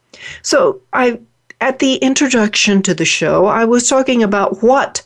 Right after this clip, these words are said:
I mean when I'm talking about the heart. And it's the "I love you with all my heart" heart. And essentially, it's the spiritual part of us. And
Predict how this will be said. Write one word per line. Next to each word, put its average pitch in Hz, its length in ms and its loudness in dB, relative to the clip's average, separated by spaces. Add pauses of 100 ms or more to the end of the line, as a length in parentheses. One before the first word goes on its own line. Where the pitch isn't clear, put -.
(500)
I 214 120 2
mean 202 380 4
when 175 160 0
I'm 160 160 -2
talking 226 420 -2
about 151 320 -4
the 139 120 -8
heart. - 640 0 (420)
And 190 340 0
it's 190 300 -2
the 190 240 0
"I 180 120 0
love 208 380 2
you 147 380 -2 (120)
with 233 160 2
all 170 180 2
my 156 180 -2
heart" 370 360 2
heart. - 440 -4 (500)
And 254 320 0 (440)
essentially, 262 920 2
it's 247 520 -2
the 214 500 2
spiritual 190 1400 -2
part 175 380 -2
of 139 140 -4
us. - 280 -6 (360)
And 196 340 0